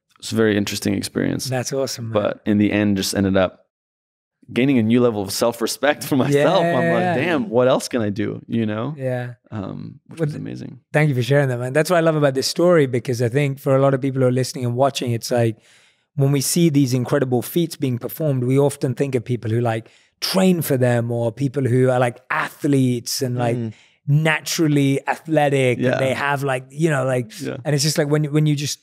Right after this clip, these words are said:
Speaker 2: look at it as normal people, like,
Speaker 1: Yeah.
Speaker 2: we're, all of us sitting here, we're just normal people
Speaker 1: Yeah.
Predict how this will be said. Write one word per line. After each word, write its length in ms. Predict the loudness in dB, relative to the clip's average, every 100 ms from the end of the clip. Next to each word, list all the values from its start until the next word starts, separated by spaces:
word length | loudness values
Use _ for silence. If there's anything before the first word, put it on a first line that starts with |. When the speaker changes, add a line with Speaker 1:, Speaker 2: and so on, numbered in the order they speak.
| 0
Speaker 2:
look 180 | 2 2
at 100 | 0
it 40 |
as 100 | -2
normal 440 | 0 2 2 0
people, 440 | 2 0 0 -12 -8
like, 80 | -2
Speaker 1:
Yeah. 120 | 2
Speaker 2:
we're, 240 | 2 2 -4
all 180 | 2 4
of 60 | 4
us 100 | 0
sitting 220 | 2 2 2
here, 80 |
we're 60 | 0
just 120 | 0
normal 440 | 2 4 4 2 0
people 520 | -2 -2 -4 -10 -6
Speaker 1:
Yeah. 160 | -4